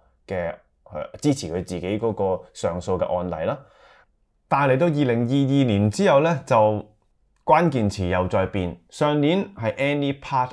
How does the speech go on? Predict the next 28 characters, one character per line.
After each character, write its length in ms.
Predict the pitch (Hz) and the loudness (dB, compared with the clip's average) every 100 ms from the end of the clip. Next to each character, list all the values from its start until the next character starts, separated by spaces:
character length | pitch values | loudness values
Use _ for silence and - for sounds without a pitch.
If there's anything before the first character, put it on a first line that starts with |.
| - | -6
of 180 | 87 | -8
a 80 | 85 | -8
car， 320 | 80 101 90 - _ _ | -6 -2 -4 -6 _ _
而 240 | 101 98 104 | -2 0 4
家 320 | 165 156 - - | 4 4 2 -10
係 220 | - 95 - | -12 -10 -4
any 640 | 117 123 123 123 120 113 - | 0 2 0 -2 -4 -8 -14
tie 560 | - 127 117 113 107 | -2 2 4 2 0
of 240 | - 78 - | -4 -8 -8
a 100 | 76 | -14
car。 280 | - 87 - _ _ _ _ _ _ | -10 -10 -10 _ _ _ _ _ _
上 320 | _ 135 135 135 | _ 0 2 4
年 240 | 151 190 - _ _ - | 2 0 -4 _ _ -2
係 200 | 107 104 | 0 2
講 280 | 104 131 | 2 2
緊 120 | 135 110 | 0 -2
呢， 220 | 123 127 - _ _ - | -2 -4 -10 _ _ -10
呃， 500 | 95 90 82 82 90 | -6 -4 -2 -4 -4
基 220 | - 165 151 | 2 4 4
本 180 | 117 | 2
上 320 | 123 107 95 92 | 0 -2 -2 -2
嗰 100 | 120 | -2
個 100 | 117 | -2
詞 340 | 104 - 85 | -6 -6 -4
彙 200 | 82 87 | -2 -2
嘅 100 | 90 | 0
用 340 | 101 98 87 90 | 0 0 -2 -2
意 380 | 95 95 92 | -2 -2 -4